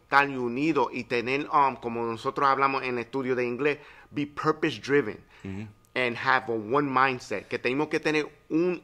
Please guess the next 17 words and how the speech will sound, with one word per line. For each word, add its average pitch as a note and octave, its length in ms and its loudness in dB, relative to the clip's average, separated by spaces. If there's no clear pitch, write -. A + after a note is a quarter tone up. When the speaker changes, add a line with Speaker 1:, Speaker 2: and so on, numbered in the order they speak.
Speaker 1:
un, E3 260 -2
una, D#3+ 380 -4
un D#3+ 280 -4
visión, C#3 500 -2
Speaker 2:
Un A#2+ 80 -4
propósito. - 600 -10
Speaker 1:
un D#3+ 180 0
propósito C3+ 800 0
Speaker 2:
Sí. C#3 80 -4
Speaker 1:
y B2 40 -6
guiar C#3 420 6
en C3 120 -6
caminar B2 380 4
en A#2+ 80 0
ese A#2+ 240 -4
propósito. G#2 640 -4
Speaker 2:
Ok. - 180 -12